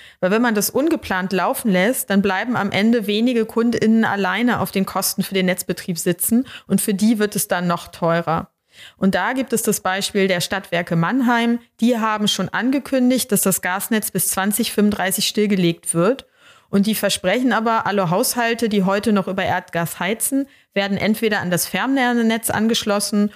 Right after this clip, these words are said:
oder wenn sie sich selbst eine nicht kaufen wollen, bekommen sie eine Wärmepumpe zur Verfügung gestellt. Und das finde ich eben ein gutes Beispiel dafür, wie man die Stilllegung der Gasnetze angehen kann und gleichzeitig den Leuten die Angst davor nehmen.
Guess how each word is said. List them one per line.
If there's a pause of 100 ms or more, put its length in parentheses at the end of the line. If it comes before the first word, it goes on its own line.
(220)
oder
wenn
sie
sich
selbst
eine
nicht
kaufen
wollen,
bekommen
sie
eine
Wärmepumpe
zur
Verfügung
gestellt. (320)
Und
das
finde
ich
eben
ein
gutes
Beispiel
dafür, (220)
wie
man
die
Stilllegung
der
Gasnetze
angehen
kann
und
gleichzeitig
den
Leuten
die
Angst
davor
nehmen.